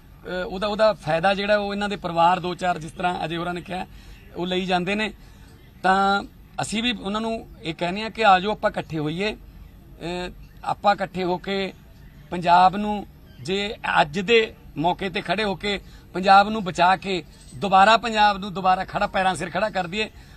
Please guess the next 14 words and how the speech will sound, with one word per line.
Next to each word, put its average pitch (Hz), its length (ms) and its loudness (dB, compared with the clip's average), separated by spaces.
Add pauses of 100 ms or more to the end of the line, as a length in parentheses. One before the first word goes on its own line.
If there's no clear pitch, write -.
(140)
ਤਾਂ 208 180 4
ਸ਼ਾਇਦ 202 520 0
ਆਉਣ 196 300 0
ਵਾਲੀਆਂ 208 300 0
ਪੀੜ੍ਹੀਆਂ 202 340 -6
ਜਿਹੜੀਆਂ 185 280 -6
ਨੇ 180 160 -8 (400)
ਉਹ 196 100 0
ਆਪਾਂ 190 280 2
ਨੂੰ 202 260 -4 (320)
ਯਾਦ 156 280 4
ਕਰ 170 180 0
ਲਿਆ 180 140 -2
ਕਰਨਗੀਆਂ। 196 480 -4